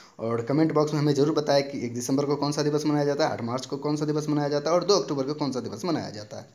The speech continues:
तो चलिए हम आखिरी प्रश्न की ओर बढ़ते हैं। हमारा आखिरी, आखिरी प्रश्न क्या है? चंद्रकांता नामक पुस्तक के लेखक कौन हैं? एक, देवकीनंदन खत्री,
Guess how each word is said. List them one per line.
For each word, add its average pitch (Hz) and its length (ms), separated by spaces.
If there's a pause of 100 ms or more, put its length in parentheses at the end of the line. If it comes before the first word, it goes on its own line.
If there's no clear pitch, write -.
(480)
तो - 60
चलिए 175 240
हम 110 180
आखिरी 110 280
प्रश्न 147 220
की 156 120
ओर 156 60
बढ़ते 160 160
हैं। 127 80
हमारा 104 240
आखिरी, - 400
आखिरी 127 220
प्रश्न 160 260
क्या 165 120
है? 202 240 (600)
चंद्रकांता 185 760
नामक 135 440
पुस्तक 151 420
के 160 100
लेखक 123 500
कौन 110 280
हैं? 110 400 (760)
एक, 190 360
देवकीनंदन 147 800
खत्री, 190 460